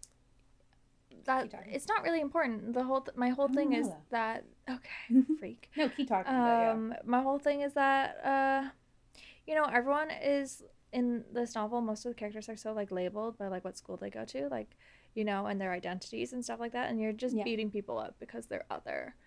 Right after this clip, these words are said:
Speaker 2: Yeah.
Speaker 1: And, uh, Tommy keeps talking about how he is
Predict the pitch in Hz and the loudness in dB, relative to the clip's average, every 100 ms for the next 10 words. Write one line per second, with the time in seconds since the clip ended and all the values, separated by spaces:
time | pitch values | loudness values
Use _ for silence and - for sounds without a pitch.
0 | - _ 214 190 185 226 233 220 208 202 | -20 _ 4 4 4 4 4 4 2 0
1 | 208 208 - - 220 214 202 202 - - | 0 -4 -4 0 2 4 2 0 -4 -8
2 | _ _ - 302 262 262 269 285 - 247 | _ _ -8 -2 0 0 -2 -6 -6 -4
3 | 233 247 247 240 240 233 226 220 220 | 0 0 2 2 2 -2 0 0 -2